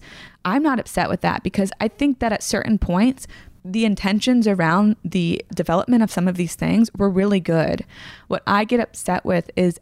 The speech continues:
as we gain more information, as we have research that says, like, this is false, this is not true, this is harmful, we're not adjusting our plans, we're not adjusting our language,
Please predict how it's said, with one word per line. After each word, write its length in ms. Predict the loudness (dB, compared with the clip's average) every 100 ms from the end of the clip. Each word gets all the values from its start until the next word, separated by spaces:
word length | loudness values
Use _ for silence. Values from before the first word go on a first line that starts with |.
| -2
as 240 | -2 0
we 100 | -2
gain 300 | 0 2 4
more 160 | 4 2
information, 640 | 0 0 0 -2 -4 -4
as 220 | -2 0
we 120 | 0 -2
have 420 | 0 0 0 0
research 400 | -2 -2 -4 -6
that 120 | -10
says, 300 | -6 -4 -4
like, 160 | -6 -4
this 180 | -4
is 160 | -2 -4
false, 360 | -2 -2 -2 -2
this 160 | -4
is 120 | -4
not 260 | -2 0 -2
true, 180 | -2 -4
this 160 | 0
is 100 | -2
harmful, 640 | -2 -4 -2 -2 0 0 0 -6 -18 -4
we're 120 | 0
not 120 | 2
adjusting 460 | 2 0 -2 -2 -2
our 100 | -2
plans, 460 | -2 -2 -2 -2 -2
we're 100 | -2
not 140 | -2
adjusting 360 | 0 -2 -4 -4
our 140 | -2
language, 540 | -2 0 0 0 0